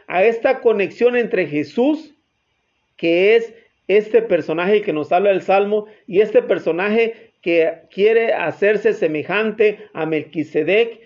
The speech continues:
y que por lo tanto es Jesús, que es rey y también es sacerdote, y es sumo sacerdote, así lo dice, eh, eh, la carta a los Hebreos.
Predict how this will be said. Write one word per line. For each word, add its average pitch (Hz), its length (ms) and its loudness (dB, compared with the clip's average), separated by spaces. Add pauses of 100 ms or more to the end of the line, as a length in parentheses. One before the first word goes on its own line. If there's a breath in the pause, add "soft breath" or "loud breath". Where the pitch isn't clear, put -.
(180 soft breath)
y - 120 -10
que 156 120 -2
por 147 160 -4
lo 143 160 -2
tanto 202 420 0
es 196 100 -2
Jesús, 208 460 -2 (280 loud breath)
que 165 280 -2
es 202 260 2
rey 220 680 0
y 165 80 -4
también 165 440 -2
es 185 100 -4
sacerdote, 160 920 -4 (300 soft breath)
y 175 200 0
es 220 160 0
sumo 277 400 0
sacerdote, 190 680 0
así 170 200 -2
lo 180 140 0
dice, 165 340 -2 (300 loud breath)
eh, 151 360 0
eh, 147 220 0
la 143 240 -4
carta 160 340 -2
a 156 40 2
los 147 240 -4
Hebreos. 139 580 -6